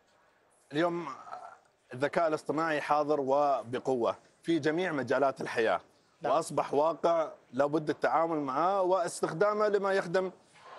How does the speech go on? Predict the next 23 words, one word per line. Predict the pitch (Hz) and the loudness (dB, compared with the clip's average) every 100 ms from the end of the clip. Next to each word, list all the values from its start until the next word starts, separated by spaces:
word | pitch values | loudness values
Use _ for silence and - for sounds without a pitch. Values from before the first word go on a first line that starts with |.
| - | -6
يعني، | 127 139 143 147 - - - | -2 0 0 -2 -4 -10 -6
الحياة | 143 139 143 156 160 | -4 0 2 4 4
والبشرية. | 156 143 156 160 123 147 156 156 147 139 135 135 131 110 101 - _ - | 2 2 2 2 2 0 2 2 2 2 2 0 2 0 -2 -10 _ -4
أيضًا | 160 202 | 0 2
الأتمتة | 208 196 180 196 185 160 165 170 - _ _ | 2 2 0 0 0 2 2 0 -6 _ _
جزء | 156 170 | -2 0
منها | 147 156 147 151 | 0 0 0 2
يدخل | 151 147 143 | 2 0 -2
فيه | 123 151 151 147 | 0 -2 0 -2
الذكاء، | 120 123 120 147 139 - | -2 -2 0 0 0 0
آه، | 135 135 123 135 | 2 2 2 0
الاصطناعي. | 143 139 135 127 117 135 - 139 139 127 104 95 _ _ - - - | 2 2 4 2 2 -2 0 0 2 2 0 -4 _ _ -20 -20 -6
اليوم | 156 208 | -2 0
إذا | 202 185 | 0 0
بنتكلم | 175 - 190 185 160 | -2 -2 0 0 0
عن | 151 156 123 _ - | -2 -2 -8 _ -12
الدور | 127 151 185 170 | 0 2 2 2
اللامحدود | 143 151 175 160 135 143 123 | 0 0 0 -2 -4 -2 -2
لهذا | 117 120 117 127 143 143 123 | -4 -2 -2 2 2 2 0
القطاع، | 120 - - 120 139 135 | 0 -4 0 2 2 -2
الأتمتة، | 110 98 123 143 135 131 139 143 151 _ _ _ - | -8 -4 -6 -4 -6 0 0 2 -2 _ _ _ -2
وكذلك، | 123 127 123 - 113 123 131 143 - | 2 2 0 -2 0 2 2 -2 -4
آه، | 135 101 107 107 104 | -4 -2 -2 -2 -6